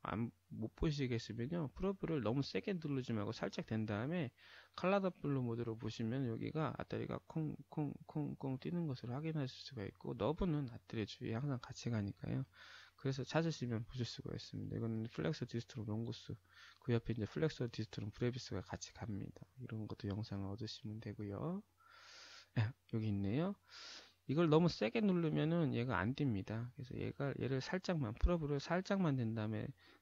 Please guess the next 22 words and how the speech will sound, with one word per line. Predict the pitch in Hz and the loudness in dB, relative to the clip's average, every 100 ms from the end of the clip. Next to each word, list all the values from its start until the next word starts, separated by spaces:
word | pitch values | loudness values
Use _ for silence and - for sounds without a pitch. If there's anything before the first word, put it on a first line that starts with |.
| - | 0
칼라 | 165 170 | 4 4
더플러를 | - - 117 104 107 | 2 -2 0 0 -2
보시면 | 107 104 - - | -4 -6 -4 -6
이렇게 | - - - | -6 -12 -8
쿵쿵쿵쿵 | - 135 131 - 139 127 135 - 127 - - 123 - | -2 -2 -2 -6 -4 -4 -6 -6 -6 -6 -6 -6 -6
뛰는 | - 139 131 139 123 - - - - 113 | -4 -2 0 0 0 -6 -20 -20 -10 -6
것을 | 110 107 110 | -2 0 0
확인할 | 120 151 151 123 | 0 0 0 0
수 | - | -2
있고, | 104 - 120 | -8 -6 -4
뭐, | 110 | -2
아, | 110 120 143 120 | 0 0 2 2
여기에 | 110 117 | 0 -2
뉴로바스큘라가 | 110 117 127 120 - - 123 120 117 | -2 -2 -2 -2 -4 -6 -4 -2 -4
있구나 | - 135 139 147 123 | -4 -2 0 0 0
라는 | 107 - | -2 -4
것을 | - - - | -8 -10 -10
아실 | - 113 113 | -10 -8 -8
수가 | - - - | -10 -14 -12
있습니다. | - - - 127 - 120 123 _ _ - - - - - _ | -10 -12 -12 -14 -12 -12 -14 _ _ -14 -14 -16 -20 -20 _
그 | 139 | 0
다음에 | 143 175 143 | 2 2 0